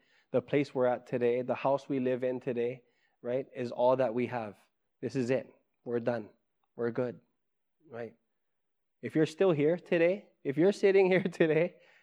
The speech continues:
if you're still on earth, God has something greater for you.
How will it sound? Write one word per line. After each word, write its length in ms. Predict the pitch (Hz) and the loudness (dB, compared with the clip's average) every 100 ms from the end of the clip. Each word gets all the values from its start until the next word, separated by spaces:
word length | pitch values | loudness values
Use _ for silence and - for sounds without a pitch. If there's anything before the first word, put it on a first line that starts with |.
| _ | _
if 80 | 139 | 2
you're 140 | 170 | 4
still 260 | 175 190 170 | 4 2 6
on 180 | 170 151 | 6 6
earth, 340 | 139 170 170 - _ _ _ _ - | 6 6 4 -6 _ _ _ _ -4
God 200 | 135 147 | 0 0
has 120 | 143 | 0
something 280 | 135 127 127 | -2 -2 -4
greater 360 | 120 120 127 123 | -2 -2 -2 -4
for 160 | 120 | -10
you. 180 | 107 | -10